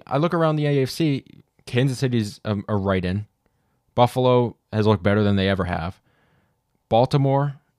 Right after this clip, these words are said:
they're not even paying Lamar Jackson yet. That roster's still intact. They could use a receiver, though. The Dolphins,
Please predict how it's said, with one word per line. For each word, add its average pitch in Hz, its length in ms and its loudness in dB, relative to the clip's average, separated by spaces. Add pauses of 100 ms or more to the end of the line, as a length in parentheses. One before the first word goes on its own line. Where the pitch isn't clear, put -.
(420)
they're 117 160 -2
not 131 200 0
even 120 160 0
paying 120 440 0
Lamar 110 260 2
Jackson 104 380 -2
yet. 87 160 -4
That 107 140 0
roster's 117 400 -2 (160)
still 110 260 -4
intact. 98 480 -6 (320)
They 117 100 -4
could 143 140 2
use 165 140 4
a 120 40 2
receiver, 95 400 -2
though. - 200 -12 (400)
The 110 80 -2
Dolphins, 147 600 4